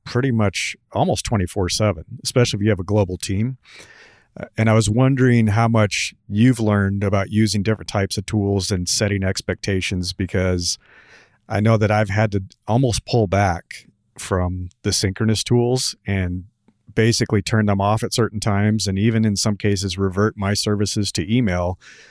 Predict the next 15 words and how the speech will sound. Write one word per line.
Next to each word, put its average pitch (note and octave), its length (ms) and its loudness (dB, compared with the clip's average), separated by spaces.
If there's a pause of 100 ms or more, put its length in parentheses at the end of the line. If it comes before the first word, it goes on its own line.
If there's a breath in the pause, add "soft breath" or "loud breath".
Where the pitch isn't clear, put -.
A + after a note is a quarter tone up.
(380 loud breath)
because A#2+ 340 4
it G2+ 120 2
was A#2 200 4
becoming G2 360 -2
twenty-four F2+ 480 -4
seven. G#2 340 0
And E2+ 80 -6
I F2+ 80 0
was F#2 160 -2
getting F#2 300 -2
no G#2 220 2
other F#2+ 180 0
work G2 320 -2
done E2 180 -4
whatsoever. E2+ 640 -6